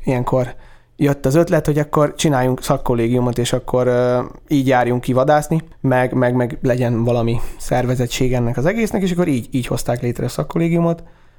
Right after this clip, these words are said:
Ugye, ugye azóta nagyot változott, mert ugye a, a kollégiumba nem lehet föl fegyvert hozni, és ez eléggé megnehezíti egyébként a, a, a dolgokat, meg át, átformálta a,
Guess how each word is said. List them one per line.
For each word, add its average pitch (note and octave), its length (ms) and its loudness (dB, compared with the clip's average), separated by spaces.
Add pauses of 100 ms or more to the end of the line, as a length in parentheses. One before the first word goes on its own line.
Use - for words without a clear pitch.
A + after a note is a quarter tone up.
(240)
Ugye, D#3 440 4 (100)
ugye D#3 180 2
azóta D#3 260 2
nagyot D3+ 300 4
változott, D3 540 2
mert C3+ 160 0
ugye C3 160 2
a, B2 240 2
a A#2 60 -4
kollégiumba B2 720 0
nem C3 160 0
lehet C3+ 220 0
föl C3+ 380 0
fegyvert C3+ 380 0
hozni, C3+ 260 0
és B2+ 120 -2
ez C3 120 0
eléggé C3 260 2
megnehezíti C3 560 0
egyébként C3+ 480 0
a, C#3 320 0
a, C3 360 0 (340)
a C3 80 -2
dolgokat, F3 520 2
meg C3 160 0
át, C3 280 0
átformálta B2+ 1200 0
a, B2 140 -2